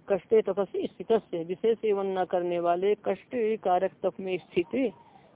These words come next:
सुबह सुबह तीन चार बजे गंगा में स्नान कर लेना, साधना में बैठ जाना। लोग खाते पीते हैं तो उसको खाने पीने की चिंता नहीं है, वो साधन करता रहेगा। एक बार कभी थोड़ा सा जीवन शरीर चलाने के लिए कुछ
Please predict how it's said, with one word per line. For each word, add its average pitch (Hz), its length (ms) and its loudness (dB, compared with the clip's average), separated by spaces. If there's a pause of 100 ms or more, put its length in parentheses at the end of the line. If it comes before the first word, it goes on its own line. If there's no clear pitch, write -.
(160)
सुबह 190 240 0
सुबह 190 260 -2
तीन 190 280 -4
चार 185 200 2
बजे 185 200 4
गंगा 175 260 2
में 170 120 0
स्नान 190 260 -4
कर 196 120 -6
लेना, 202 320 -6 (720)
साधना 165 320 -2
में 165 160 -6
बैठ 190 180 0
जाना। 196 420 -4 (440)
लोग 175 220 2
खाते 180 300 2
पीते 202 280 -2
हैं 185 200 2
तो 190 80 2
उसको 175 200 0
खाने 180 340 -2
पीने 180 280 -4
की 180 100 -6
चिंता 175 340 -2
नहीं 185 280 -2
है, 190 80 -2
वो 165 80 -2
साधन 160 340 0
करता 170 340 -2
रहेगा। 180 340 0
एक 170 260 0
बार 165 160 0
कभी 156 260 -8
थोड़ा 156 320 -4
सा 156 180 0
जीवन 165 480 -2 (840)
शरीर 170 180 0
चलाने 185 440 -2
के 185 80 -4
लिए 175 100 0
कुछ - 200 -14